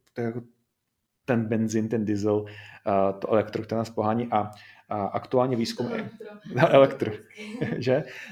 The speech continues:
Speaker 1: A to je Emmy Vršňavsky, žijící psycholožka z Ameriky, která, eh,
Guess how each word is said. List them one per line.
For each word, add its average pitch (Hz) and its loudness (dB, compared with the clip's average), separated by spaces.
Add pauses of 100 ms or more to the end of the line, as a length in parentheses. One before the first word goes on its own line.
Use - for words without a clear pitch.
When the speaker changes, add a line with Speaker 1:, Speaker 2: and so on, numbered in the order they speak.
(120)
Speaker 1:
A 110 4
to 123 0
je - 0
Emmy 139 2
Vršňavsky, 131 0
žijící 135 0
psycholožka 131 2
z - -8
Ameriky, 139 0
která, 135 -2
eh, - -14